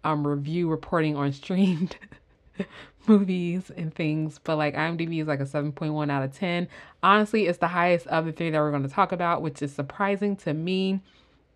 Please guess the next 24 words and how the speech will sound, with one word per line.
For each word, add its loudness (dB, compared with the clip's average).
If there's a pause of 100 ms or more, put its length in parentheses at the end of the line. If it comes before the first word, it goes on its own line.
(400)
But 4
I 4
can 0
see -2
how 4
people -4
can -6
be -2
like, -2
"Oh, 0
this -2
was -2
boring, 0
this -6
was -10
depressing." -4 (640)
Um, 4
it's -4
supposed 2
to -8
be, 2
like, 0
a -4
thriller 2